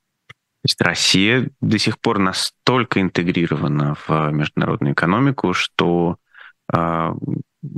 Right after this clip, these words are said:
некоторые решения во вред России в-, принимаются во вред себе.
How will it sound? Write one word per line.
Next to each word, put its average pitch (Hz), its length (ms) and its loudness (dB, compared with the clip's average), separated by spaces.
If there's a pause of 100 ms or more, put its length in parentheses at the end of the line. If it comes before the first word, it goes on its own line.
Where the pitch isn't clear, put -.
(400)
некоторые 92 640 2
решения 80 560 2
во 90 120 2
вред 82 260 0
России 147 320 0
в-, 113 260 0
принимаются 92 540 0
во 90 40 -4
вред - 200 -2
себе. 107 400 -2